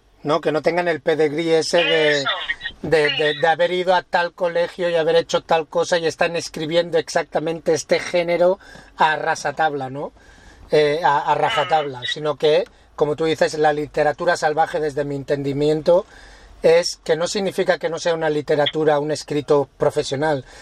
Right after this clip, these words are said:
Speaker 1: sino que significa que a lo mejor no, no entra dentro de ciertos... Eh, cuadros, ¿no? Eh, literarios o específicos. Muy interesante. Entonces, a mí me gustaría, igual que, igual que el editor,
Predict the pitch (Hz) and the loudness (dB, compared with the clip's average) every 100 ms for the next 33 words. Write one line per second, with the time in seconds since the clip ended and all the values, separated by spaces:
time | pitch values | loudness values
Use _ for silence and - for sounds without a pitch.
0 | - - 180 156 139 151 160 147 170 170 | -20 -4 0 2 2 -2 -2 -4 -2 0
1 | 175 175 156 160 - 170 175 170 170 175 | 0 0 0 -2 0 0 0 2 2 2
2 | - - - 180 180 180 - 202 180 175 | -4 -20 -4 2 4 4 0 0 -2 0
3 | - 165 151 160 156 165 160 151 - 156 | -2 -2 0 0 0 0 2 2 2 0
4 | 147 170 156 151 143 139 131 123 - - | 2 2 4 4 4 2 -2 -6 -6 -8
5 | - - - - - - - - 165 156 | -8 -16 -20 -20 -20 -20 -2 2 4 4
6 | 147 139 131 127 - - _ _ - 165 | 2 -2 -6 -10 -16 -20 _ _ 2 2
7 | 143 123 - 135 156 - - 147 135 127 | 2 -10 -12 -10 -10 -12 -10 -6 -4 -6
8 | 131 139 147 135 120 113 135 123 - 135 | -4 0 0 0 -8 -12 -10 -8 -4 -4
9 | 139 123 127 113 - - - - - - | -4 -8 -10 -10 -16 -20 -20 -6 -4 -2
10 | - 1077 - - 175 185 160 147 - 151 | 0 -2 -4 0 2 2 0 0 0 -2
11 | - 127 - - - 220 233 233 247 247 | -4 -12 -14 -20 -2 0 0 -2 0 0
12 | 220 - 175 160 156 180 220 - 220 202 | 0 -2 0 0 0 0 0 0 0 0
13 | 202 - 190 180 208 - 214 185 165 151 | -4 -6 -2 0 0 0 -2 -2 -4 -2
14 | 165 151 202 | 0 2 0